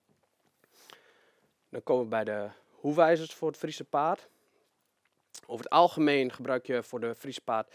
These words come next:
eh, brede ijzers, vijfentwintig millimeter breed. Ehm, dat is omdat een paard, eh, een Friese paard heeft natuurlijk een,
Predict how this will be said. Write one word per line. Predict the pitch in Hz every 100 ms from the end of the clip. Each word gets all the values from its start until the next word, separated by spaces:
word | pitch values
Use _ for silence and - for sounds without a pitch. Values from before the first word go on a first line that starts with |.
| - - _ _
eh, | 104 101 98
brede | 135 151 175
ijzers, | 156 160 180 196 214 - - _
vijfentwintig | 143 139 131 131 123
millimeter | 120 113 110 104
breed. | 95 120 147 - _ _ _ - _ _ _
Ehm, | - 110 110 110 110
dat | 107 110
is | - 147 135 -
omdat | 120 117 117
een | 113
paard, | - 120 120 117
eh, | 113 110
een | 113
Friese | - 123 -
paard | 123 113
heeft | 113
natuurlijk | 107 113 110
een, | 107